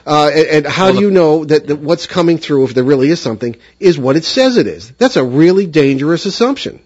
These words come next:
Speaker 2: Yeah, it is.
Speaker 1: We've, we've seen that time and again. And especially young people. You know, the-, these parasites will, will prey on, among other things, young people who are lonely and down and out and bitter and angry and fearful.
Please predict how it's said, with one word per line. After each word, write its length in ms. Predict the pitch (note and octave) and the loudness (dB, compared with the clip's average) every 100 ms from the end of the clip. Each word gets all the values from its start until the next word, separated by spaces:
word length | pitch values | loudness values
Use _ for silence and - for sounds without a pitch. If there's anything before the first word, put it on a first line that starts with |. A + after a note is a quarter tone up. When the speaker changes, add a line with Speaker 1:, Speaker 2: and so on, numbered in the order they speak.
| _ | _
Speaker 2:
Yeah, 280 | B2 D#3 F#2 | -10 -8 -8
it 60 | |
is. 340 | A2 A#2 - - _ | -10 -14 -16 -20 _
Speaker 1:
We've, 240 | F#3+ G#3 F#3+ | -2 0 2
we've 140 | F#3+ | 2
seen 280 | - D#3 C#3 | 2 2 2
that 220 | D3 D3+ | 0 -2
time 300 | - F3 F3 | -2 0 2
and 80 | F3 | 0
again. 360 | E3+ A3+ G2+ - - - - - - | 0 -2 -2 -12 -20 -20 -20 -20 -10
And 120 | C3 | -4
especially 440 | C3+ - G3 G#3+ A3+ | -4 0 0 2 0
young 260 | A3+ C4 | 2 2
people. 300 | B3+ C3 - | 0 -2 -2
You 100 | C3 | 0
know, 140 | E3 F#3 | 2 2
the-, 200 | A3 G3 | 2 0
these 220 | D#3+ F3+ | -2 -4
parasites 800 | - G#3 A3 G#3+ - A2+ A2 - - - | -4 -2 0 0 -2 -2 -4 -14 -18 -20
will, 340 | - D3+ D3 | -10 0 2
will 220 | D3 D3 | 4 0
prey 600 | C3+ - G3+ A3+ C3+ B2 | 0 -4 0 2 2 0
on, 420 | G#2+ A#2+ A#2 A#2 A2+ _ - | -2 -4 -2 -4 -6 _ -4
among 320 | D3 E3+ D#3+ | 2 2 4
other 220 | E3+ G3 | 2 2
things, 200 | C#3 B2 | 0 -4
young 280 | C3+ D#3 F3+ | 0 2 2
people 340 | E3+ D3+ D#3+ C#3 | -2 -6 -4 -2
who 160 | C3 | 2
are 60 | C3 | 2
lonely 560 | B2+ D3 D3+ D#3+ F3 | 4 4 4 2 2
and 100 | F3 | 0
down 260 | C#3+ C#3+ D#3+ | 0 0 0
and 100 | C#3 | 0
out 160 | B2+ C3+ | -2 -6
and 180 | A2 | -6
bitter 320 | G#2+ D#3 E3+ E3+ | 0 2 4 2
and 80 | C3+ | 0
angry 420 | A#2+ A#2+ A2 B2+ | 0 0 0 0
and 180 | A#2 F#2+ | -2 -6
fearful. 580 | - D#3+ C#3+ A2 C3 | 0 2 2 -4 -8